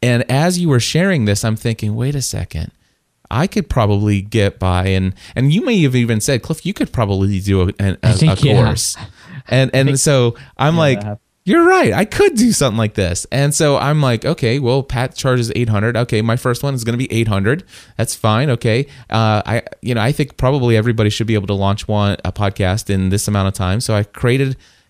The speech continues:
Speaker 1: Podcasting A to Z for the very first time. And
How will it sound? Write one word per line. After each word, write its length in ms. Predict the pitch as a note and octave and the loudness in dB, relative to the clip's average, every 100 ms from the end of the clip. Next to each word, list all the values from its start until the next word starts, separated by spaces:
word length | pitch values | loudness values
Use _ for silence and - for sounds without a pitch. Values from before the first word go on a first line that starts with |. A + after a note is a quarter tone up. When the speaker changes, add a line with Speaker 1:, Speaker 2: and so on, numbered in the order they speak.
| - | -8
Speaker 1:
Podcasting 800 | - B2+ C#3 D3 B2 B2 B2 A#2+ | 0 0 2 2 2 2 0 0
A 220 | A2 A2 | 2 2
to 100 | A#2 | 2
Z 300 | A2 A2 G#2 | 2 2 0
for 160 | A2 A2+ | 0 -2
the 80 | G2+ | 0
very 240 | G#2 A2 | 2 0
first 280 | B2+ C3+ C#3 | 0 -2 -2
time. 420 | A2 F2+ F#2 B2+ - _ _ _ _ _ F#2+ | 0 0 0 -2 -10 _ _ _ _ _ -4
And 380 | A#2 A#2 A2 | 0 2 2